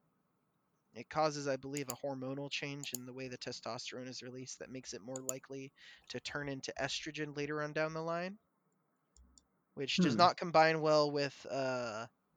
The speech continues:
Speaker 1: with seed oils, which also, uh, become estrogens, phytoestrogens, and exoestrogens, which is also why you do not microwave your shit in plastic. Never microwave plastic. You'll get,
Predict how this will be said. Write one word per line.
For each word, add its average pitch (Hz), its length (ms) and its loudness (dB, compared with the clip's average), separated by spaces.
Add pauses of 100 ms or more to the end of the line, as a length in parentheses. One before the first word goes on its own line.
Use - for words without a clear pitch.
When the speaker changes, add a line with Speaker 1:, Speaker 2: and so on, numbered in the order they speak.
(280)
Speaker 1:
with 135 260 -4
seed 175 360 -2
oils, 127 500 -2
which 131 260 -8
also, 131 580 -2
uh, 123 400 -8 (680)
become 131 420 -4 (480)
estrogens, 113 680 -6 (120)
phytoestrogens, 117 1040 -6
and 120 280 -12 (160)
exoestrogens, 113 1120 -2 (320)
which - 140 -6
is 123 100 -4
also 175 460 8
why 131 340 0
you 135 260 -8
do 135 220 -10
not 226 380 0 (320)
microwave 226 440 0
your 220 120 -4
shit - 240 -2
in 208 80 -10
plastic. 202 560 0 (120)
Never 151 280 -6
microwave 185 480 2
plastic. 156 500 0
You'll 135 80 -8
get, 135 220 -6